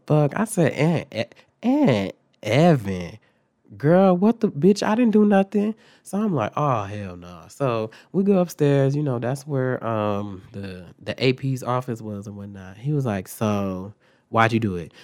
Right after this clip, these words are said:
Straight off the bat, I'm like, "Bitch, what the fuck? I didn't do shit." But I told him straight up, I was like, "I turned that microwave on, but I didn't know what was in it because somebody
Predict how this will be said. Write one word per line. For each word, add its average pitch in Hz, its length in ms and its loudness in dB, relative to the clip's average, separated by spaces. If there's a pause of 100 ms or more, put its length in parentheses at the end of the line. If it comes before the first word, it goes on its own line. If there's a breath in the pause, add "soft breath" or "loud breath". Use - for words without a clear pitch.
Straight 262 220 6
off 233 100 2
the 175 80 10
bat, 147 280 6
I'm 208 140 4
like, 220 180 4
"Bitch, 208 220 4
what 247 140 2
the 233 80 -4
fuck? 185 160 0
I 202 100 6
didn't 220 200 6
do 208 120 6
shit." 190 460 2
But 160 120 4
I 170 100 2
told 196 200 -2
him 180 60 0
straight 185 200 0
up, 165 120 2
I 151 80 4
was 185 100 0
like, 156 240 2
"I 151 160 4
turned 170 320 2
that 143 140 2
microwave 143 680 2
on, 143 540 4 (380 soft breath)
but 113 320 2
I 135 200 6
didn't 135 280 4
know 117 160 4
what 110 280 0
was 104 320 -4
in 117 240 0
it 95 360 -10
because 117 360 -2
somebody 104 520 -4